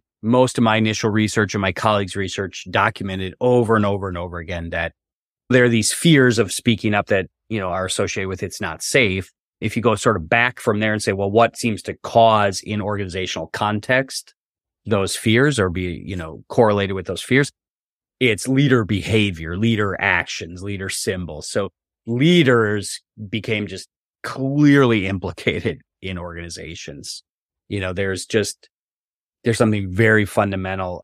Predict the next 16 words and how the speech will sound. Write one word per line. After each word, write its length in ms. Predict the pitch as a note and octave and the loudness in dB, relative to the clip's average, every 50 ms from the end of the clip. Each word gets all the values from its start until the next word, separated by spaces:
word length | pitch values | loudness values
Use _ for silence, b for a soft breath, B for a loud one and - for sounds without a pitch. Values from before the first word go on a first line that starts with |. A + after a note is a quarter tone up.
| _ _ | _ _
about 280 | F#2+ F2+ E2+ D#2+ D#2 - _ _ _ _ _ | -10 -8 -8 -10 -12 -14 _ _ _ _ _
hierarchy. 720 | - - B2 B2+ B2+ A#2 G#2 G2 F#2 - - F#2 F2 - | -6 0 2 4 4 4 2 2 -2 -4 -8 -10 -8 -6
And 220 | - G#2+ G#2 G#2 G#2 | -6 -6 -4 -4 -6
again, 440 | G#2 G#2 - D#3+ D3 C#3+ C#3 B2+ B2+ | -8 -4 0 2 2 4 4 2 2
you 120 | B2+ B2 | 2 2
know, 100 | B2+ B2+ | 2 2
there's 220 | A#2 C#3 C3+ - | 2 2 2 4
some 200 | - G#3+ G3+ F#3 | 4 4 4 6
debate, 520 | C#3 C#3 A2 G2 A2 G2 G2 G2 G2+ F#2+ - | 4 4 4 4 2 2 2 2 -2 -4 -4
as 240 | - G#2 G2+ F#2 F#2 | -4 -4 -4 -4 -6
you 140 | G2 G2 F#2+ | -8 -8 -6
know, 360 | F#2+ G2 G2 G2+ G2 F#2+ G2 | -6 -4 -4 -2 -4 -4 -4
in 260 | F2 F#2+ G2+ G2+ F#2+ | -6 -6 -6 -6 -6
the 120 | F#2 F#2+ F#2+ | -8 -8 -8
literature 400 | G2 G2 F#2 F#2 - - G2 F#2+ | -8 -10 -10 -12 -10 -10 -10 -10
about, 400 | F2 F2+ F#2 F2+ F2+ F2 E2+ | -8 -6 -6 -6 -6 -6 -8